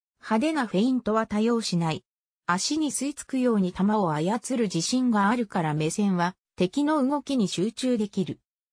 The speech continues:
相手の動きを見極め、もしくは先読みして、逆を取る。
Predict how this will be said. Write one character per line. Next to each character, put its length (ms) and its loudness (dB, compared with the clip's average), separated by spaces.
相 220 0
手 160 -2
の 240 2
動 160 -2
き 180 -4
を 100 0
見 140 -2
極 320 0
め、 220 -2
も 100 2
し 80 -6
く 160 -2
は 140 2
先 300 -4
読 160 2
み 100 0
し 120 -8
て、 280 -4
逆 340 -2
を 80 0
取 260 -2
る。 60 -18